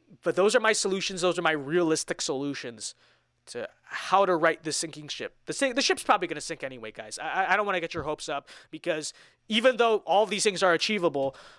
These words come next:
um, mainly the Republican Party is too stupid to get any of it done. Um, and, you know, a third party is too unfeasible to come in and replace the Republican Party and get it done too.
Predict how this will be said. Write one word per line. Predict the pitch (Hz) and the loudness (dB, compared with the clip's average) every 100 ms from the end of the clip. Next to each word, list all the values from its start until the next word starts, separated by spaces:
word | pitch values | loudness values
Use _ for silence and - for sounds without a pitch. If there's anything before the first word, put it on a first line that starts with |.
| _ | _
um, | 156 151 147 139 143 | 0 2 2 0 -2
mainly | 185 220 196 180 | 0 0 2 2
the | 165 | 2
Republican | 151 175 165 156 143 | 2 0 0 -4 0
Party | 160 156 143 | 2 2 0
is | 139 - | -4 -8
too | 147 | -8
stupid | - - 180 147 | -6 -6 -6 -6
to | 151 131 117 127 - | -4 -6 -6 -14 -4
get | 151 151 | -2 0
any | 151 165 | 0 0
of | 147 | -2
it | 120 - | -4 -8
done. | 110 107 107 - - _ - | -8 -10 -12 -20 -20 _ -6
Um, | 117 113 104 107 _ _ _ _ _ | -4 -2 -4 -10 _ _ _ _ _
and, | 190 196 165 - _ _ | 0 0 -2 -10 _ _
you | 196 | -8
know, | 170 | -8
a | |
third | 143 220 196 | -4 -4 -4
party | 196 208 175 | -4 -4 -4
is | 165 | -10
too | - 208 | -12 -10
unfeasible | 180 254 254 180 247 | -10 -10 -10 -2 0
to | 156 | 0
come | 180 170 | 0 0
in | 165 | -2
and | 151 | -4
replace | 151 214 214 | 0 0 2
the | 180 | 0
Republican | 156 160 156 147 143 | 2 0 0 -4 -2
Party | 147 143 | -2 -2
and | 135 | -2
get | 143 | -2
it | 127 | 0
done | 147 139 | -2 -2
too. | - 226 143 | 2 2 0